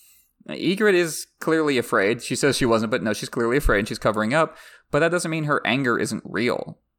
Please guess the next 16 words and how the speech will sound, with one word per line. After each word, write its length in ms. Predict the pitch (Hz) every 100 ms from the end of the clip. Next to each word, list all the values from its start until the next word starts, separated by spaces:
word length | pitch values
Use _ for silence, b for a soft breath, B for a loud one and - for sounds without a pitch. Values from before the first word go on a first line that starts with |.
| -
Like, 240 | 113 -
even 240 | 127 147 160
as 160 | 160
they 120 | 135
get 160 | 135 139
over 260 | 123 143 135
the 100 | 117
wall, 580 | 113 139 165 131 123 B B B B B _ -
she 240 | - 156
wanted 320 | 170 170 165
to 340 | - 156 139 117 -
defeat 440 | 123 113 - 151 139
it, 220 | - - _ _ _ _ _ -
and 160 | 117
they 80 | 117
didn't. 500 | 117 120 123 95 -